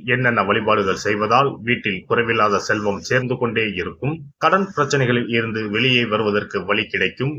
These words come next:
என்னென்ன காரியங்கள் செய்தால் வீட்டில் நன்மைகள் பெருகிக் கொண்டே இருக்கும் என்பதனை பற்றி காணலாம். ஐப்பசி மாதம் என்பது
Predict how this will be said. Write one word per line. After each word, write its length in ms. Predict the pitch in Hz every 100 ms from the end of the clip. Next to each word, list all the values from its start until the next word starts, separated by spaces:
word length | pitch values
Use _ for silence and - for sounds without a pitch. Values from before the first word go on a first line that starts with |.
| -
என்னென்ன 360 | 110 113 107 98
காரியங்கள் 580 | - 110 113 104 95 -
செய்தால் 380 | 101 104 131 143
வீட்டில் 380 | 104 135 - 101
நன்மைகள் 500 | 95 120 127 110 92
பெருகிக் 300 | 104 107 110 110
கொண்டே 220 | 107 107
இருக்கும் 360 | 101 - 98 98
என்பதனை 400 | 98 98 98 92
பற்றி 320 | 101 98 131 135
காணலாம். 680 | 107 87 85 80 80 78 78 - _ _ _
ஐப்பசி 440 | 117 131 - - 104
மாதம் 340 | 90 95 98 92
என்பது 340 | 92 92 98